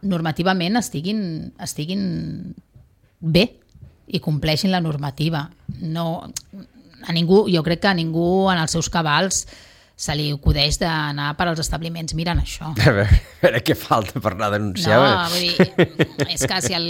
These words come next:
Speaker 1: vull dir, no, altres, però que és veritat que la normativa dels fulls de reclamació denúncia oficial et diu que no cal que hagis, eh, consumit o adquirit un producte per posar una, per pr-, presentar un full oficial de
Speaker 2: Mhm.
Speaker 1: reclamació denúncia.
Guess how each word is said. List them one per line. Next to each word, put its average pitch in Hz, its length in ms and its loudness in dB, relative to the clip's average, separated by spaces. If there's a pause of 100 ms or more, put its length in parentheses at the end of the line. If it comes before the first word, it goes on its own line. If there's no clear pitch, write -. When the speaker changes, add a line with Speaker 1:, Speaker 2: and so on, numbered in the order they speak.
(140)
Speaker 1:
vull 175 100 -4
dir, 156 640 -4
no, 160 380 -4
altres, 156 640 -8 (240)
però 180 260 0
que 175 120 -2
és 160 120 -2
veritat 196 680 2
que 180 100 2
la 160 120 2
normativa 156 440 -2
dels 190 220 0
fulls 180 160 -6
de 180 80 -2
reclamació 165 840 -2
denúncia 170 500 -4
oficial 180 560 0 (320)
et 147 100 -6
diu 160 200 0
que 180 180 2 (200)
no 208 320 4
cal 190 240 2
que 180 120 -2
hagis, 175 400 -2 (680)
eh, 156 380 2
consumit 208 680 2
o 185 60 -2
adquirit 156 340 -6
un 156 80 -4
producte 220 600 0 (880)
per - 180 -6
posar 139 320 -6
una, 175 460 -2
per 147 220 -2
pr-, 151 240 -4
presentar 143 480 -2
un 170 80 -2
full 151 220 -6
oficial 156 340 2
de 170 60 0
Speaker 2:
Mhm. 185 60 2
Speaker 1:
reclamació 151 380 -2
denúncia. 160 500 -10